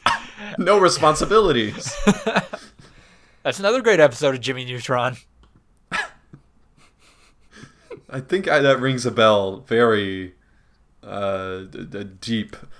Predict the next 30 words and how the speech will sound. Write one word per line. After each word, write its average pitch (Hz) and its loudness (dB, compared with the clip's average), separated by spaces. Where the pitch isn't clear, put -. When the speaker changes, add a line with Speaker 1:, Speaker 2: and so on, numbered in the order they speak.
Speaker 1:
A 120 0
bell 131 8
from 107 -10
deep 120 -10
within 107 -6
that 95 -8
has 107 -4
not 135 2
been 117 2
rung 107 0
for, 104 -4
uh, 98 -6
many 117 -4
a 104 0
fortnight. - -6
Speaker 2:
And, 208 0
of 170 -4
course, 202 2
this 175 0
is 170 -2
the 170 0
Voluntary 190 -2
Viewing 208 -4
Podcast, 143 2
where 135 2
if 143 0
you 202 -2
get 208 6
us 143 4
to 214 0